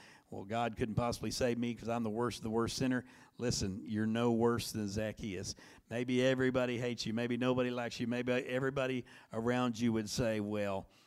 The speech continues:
you know, they're just beyond hope." And Jesus could never change their life. I'm here to tell you, yes, he can. Yes, he can. Yes, he can. He changed Zacchaeus' life, and he can change yours.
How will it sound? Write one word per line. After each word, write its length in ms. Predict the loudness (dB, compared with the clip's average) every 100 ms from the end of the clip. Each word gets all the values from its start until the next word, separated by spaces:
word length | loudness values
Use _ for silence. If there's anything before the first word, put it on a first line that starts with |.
| _ -10
you 100 | -6
know, 160 | -4
they're 200 | 0 0
just 280 | 2 -2 -2
beyond 460 | -2 -2 -2 -4 -4
hope." 360 | -4 -6 -6 -8 -10 -20 -10
And 120 | -6
Jesus 420 | -2 -2 -2 -4
could 180 | -6 -4
never 260 | -4 -4 -4
change 380 | -6 -6 -6 -6
their 200 | -8 -8
life. 320 | -10 -12 -10
I'm 160 | -6
here 160 | -4 -4
to 60 | -4
tell 160 | -4
you, 220 | -2 -4 -6 -12 -20 _
yes, 260 | -6 -2 0
he 100 | -2
can. 560 | -2 0 0 0 -2 -6
Yes, 220 | -10 -8
he 80 | -10
can. 500 | -8 -6 -2 -2 -4 -8 -20 _
Yes, 240 | -6 -6
he 120 | -6
can. 440 | -8 -6 -4 -4 -8 -12 -20
He 180 | -14 -14
changed 400 | -4 0 2 2
Zacchaeus' 1000 | 2 -2 -2 -2 0 0 -2 -4 -6 -12 -10
life, 400 | -8 -8 -10 -14 -20 -20 -16
and 120 | -12
he 120 | -12
can 180 | -10 -10
change 520 | -6 -6 -4 -6 -8 -12
yours. 560 | -10 -8 -10 -12 -14